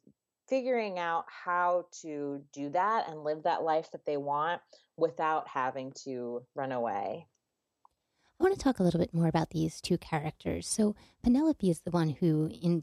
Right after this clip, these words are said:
Speaker 2: broad strokes, is obviously closer to you, uh, as an individual. Um, did you find it easier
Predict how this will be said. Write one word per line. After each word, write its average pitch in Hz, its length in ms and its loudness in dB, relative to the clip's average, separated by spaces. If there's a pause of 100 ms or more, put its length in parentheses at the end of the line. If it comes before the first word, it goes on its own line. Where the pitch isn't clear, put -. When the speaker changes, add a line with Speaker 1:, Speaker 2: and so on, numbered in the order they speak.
Speaker 2:
broad 156 320 2
strokes, - 580 0
is 160 220 0
obviously 151 640 -2
closer 151 640 0 (160)
to - 100 -2
you, 151 480 2 (540)
uh, 156 240 -2
as - 120 0
an 160 80 2
individual. 143 640 -4 (800)
Um, 185 240 2 (520)
did 285 140 0
you 359 60 2
find 392 340 2
it 311 140 4
easier 226 500 2